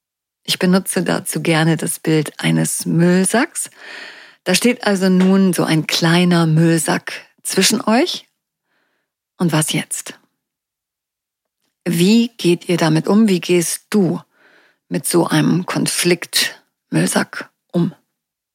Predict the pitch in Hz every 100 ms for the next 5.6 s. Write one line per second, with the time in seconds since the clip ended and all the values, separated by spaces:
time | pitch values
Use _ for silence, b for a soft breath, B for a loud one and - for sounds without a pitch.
0 | _ _ _ _ _ _ b b b b
1 | b b - 208 233 254 233 180 190 220
2 | - 180 180 - - 180 170 - 185 -
3 | _ - 165 - 175 - 180 175 170 -
4 | 165 160 160 156 156 156 - 131 - -
5 | 156 160 - - 175 160